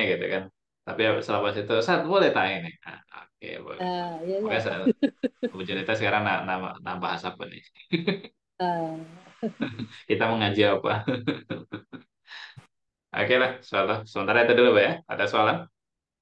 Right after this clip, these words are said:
Speaker 2: Eh, buat masa ini tidak, Ustaz. Thank
Speaker 1: Oke,
Speaker 2: you.
Speaker 1: alhamdulillah. Ya, boleh dibaca-baca lagi tuh yang apa, gharibnya, ya. Ya, kita cukupkan untuk perjumpaan kali ini. Subhanakallah bihamdik,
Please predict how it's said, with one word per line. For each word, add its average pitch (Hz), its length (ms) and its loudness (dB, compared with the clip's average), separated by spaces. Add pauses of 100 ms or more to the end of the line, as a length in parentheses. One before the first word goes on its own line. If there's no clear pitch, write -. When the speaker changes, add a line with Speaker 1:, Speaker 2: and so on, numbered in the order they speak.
(400)
Speaker 2:
Eh, 185 480 2
buat 180 160 4
masa 208 240 2
ini 277 80 4
tidak, 220 320 2
Ustaz. 170 240 -2 (240)
Thank 180 160 -2
Speaker 1:
Oke, - 80 -6
Speaker 2:
you. 208 160 4
Speaker 1:
alhamdulillah. 82 440 -8 (280)
Ya, 85 240 -2
boleh 104 240 4
dibaca-baca 107 560 4
lagi 98 320 -2
tuh 92 80 -4
yang 85 240 -2
apa, 87 320 -4
gharibnya, 82 400 -6
ya. 104 100 -2 (1000)
Ya, - 160 0 (320)
kita 98 400 4
cukupkan 117 400 4
untuk 110 160 2
perjumpaan 104 400 -4
kali 110 240 0
ini. 147 80 -4
Subhanakallah 110 640 -2
bihamdik, 104 400 0